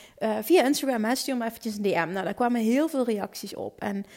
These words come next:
wat ik merkte is dat ik heel veel, heel, heel, heel veel vragen kreeg over het moederschap. En hoe ik dingen, eh, combineer. Nou, daar heb ik laatst ook een podcast over opgenomen.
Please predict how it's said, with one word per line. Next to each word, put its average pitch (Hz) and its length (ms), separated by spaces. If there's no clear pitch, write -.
wat 240 160
ik 254 80
merkte 269 440
is 254 200
dat 247 120
ik 240 100
heel 262 540
veel, 233 400
heel, 403 380
heel, 285 280
heel 269 220
veel 269 160
vragen 254 380
kreeg 214 340
over 202 300
het 190 120
moederschap. 233 600
En 202 100
hoe 220 160
ik 185 120
dingen, 196 460
eh, 202 100
combineer. 214 580
Nou, 208 120
daar 202 100
heb 196 80
ik 202 80
laatst 208 360
ook 269 160
een 254 100
podcast 254 380
over 240 220
opgenomen. 214 720